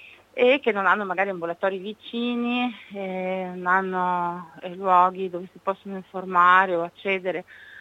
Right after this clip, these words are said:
all'interruzione volontaria della gravidanza, perciò arrivano già in uno stato molto avanzato, parliamo anche di un grande disconoscimento di quello che è l'educazione sessuale.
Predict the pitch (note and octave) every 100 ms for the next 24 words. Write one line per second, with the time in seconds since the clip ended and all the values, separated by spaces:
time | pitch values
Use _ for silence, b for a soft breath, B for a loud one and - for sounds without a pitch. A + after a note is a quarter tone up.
0 | B B F#3+ F3 E3+ E3 E3 D#3 E3 F3
1 | F3 F#3 F3+ F3+ E3+ F#3+ F#3 F3 E3+ E3+
2 | E3+ F#3+ F#3+ F3+ E3+ E3 E3 E3+ F3 F3+
3 | G#3 A#3 A#3+ B3+ C4+ F4 A#3 G3 - G#3+
4 | C4 F#3 G#3 G3 F#3+ F3+ B B B G#3+
5 | A3+ F#3+ F3+ G3 G3 F#3+ F#3 G3 G3 A3+
6 | A3+ - G3+ G3+ G3+ B3 C4 C4+ G3+ F#3+
7 | F3+ F3 F3 G3 F#3 F3 E3+ E3 F3+ E3+
8 | _ E3+ F3 - F3+ D#3+ E3 E3+ F3 E3
9 | - D#3+ E3+ - D#3+ D#3+ - - F3